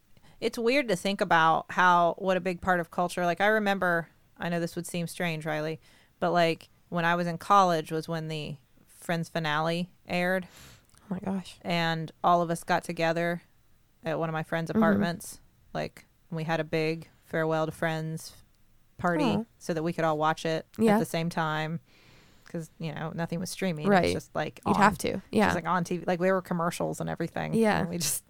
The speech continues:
Speaker 1: <laughs>
Speaker 2: Wow, commercials.
Speaker 1: we
Speaker 2: What are
Speaker 1: all
Speaker 2: those?
Speaker 1: I remember, though, 'cause Ju-, I was dating Justin by then, and he was there, and he did not watch Friends much. And so he was totally like, "I don't know what's, this is fine. Whatever."
Speaker 2: Oh, but he
Speaker 1: What
Speaker 2: came with you.
Speaker 1: He did. He, he, he suffered through the Friends finale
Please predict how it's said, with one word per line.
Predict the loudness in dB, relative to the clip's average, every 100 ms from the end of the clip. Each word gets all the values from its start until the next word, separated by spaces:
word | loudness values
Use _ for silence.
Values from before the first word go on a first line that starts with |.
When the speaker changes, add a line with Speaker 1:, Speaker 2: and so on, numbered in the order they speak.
| -14
Speaker 1:
<laughs> | -4
Speaker 2:
Wow, | -2 -2
commercials. | -2 -2 0 2 2 0 -2 -6 -6
Speaker 1:
we | 4
Speaker 2:
What | 6
are |
Speaker 1:
all | 10
Speaker 2:
those? | 10 10 6 2 -6 -6 8
Speaker 1:
I | 8
remember, | 10 8 8
though, | 8 6
'cause | 6 2
Ju-, | 6 6
I | 8 6
was | 6
dating | 4 4
Justin | 6 4 4 0
by | 2 2
then, | 0 -2 -4
and | -2
he | 0
was | 0 0
there, | 2 2 2
and | 0
he | -2
did | -2 -2
not | -2 0
watch | 0 0
Friends | -4 -4 -4 -8
much. | -6 -6 -6 -10
And | -8 -8
so | -4 -2
he | -2
was | -4 -6 -8
totally | -4 -4 -2 -6
like, | -4 -6 -8 -16 -16
"I | -14
don't | -12 -16 _ _ _ _
know | -12 -10
what's, | -10 -12 -14 -12
this | -10
is | -10 -10
fine. | -10 -8 -10
Whatever." | -2 4
Speaker 2:
Oh, | 6 6
but | 6 4
he |
Speaker 1:
What | 4
Speaker 2:
came | 4 6 6
with | 4 2 0
you. | 2 4
Speaker 1:
He | 2
did. | 2 -2 -6 -10 _ -4
He, | -4 -2
he, | -4 -4 -6 -6
he | -4
suffered | 0 0 -2 -4
through | -6
the | -4
Friends | -2 -2 -4
finale | -4 -2 -4